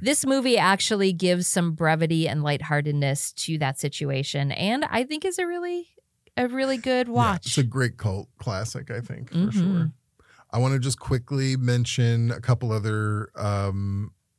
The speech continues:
Speaker 2: standouts for me. I rewatched Heavyweights last night.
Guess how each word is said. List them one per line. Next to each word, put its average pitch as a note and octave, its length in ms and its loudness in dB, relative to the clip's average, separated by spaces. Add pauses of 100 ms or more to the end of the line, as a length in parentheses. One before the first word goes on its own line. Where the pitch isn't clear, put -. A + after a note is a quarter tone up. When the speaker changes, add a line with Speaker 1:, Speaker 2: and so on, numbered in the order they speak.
(120)
Speaker 2:
standouts G#2 460 -2
for A#2+ 100 0
me. A2+ 180 2
I G2+ 60 -2
rewatched A2 440 0
Heavyweights C#3 520 4
last D#3 220 0
night. G3 220 -2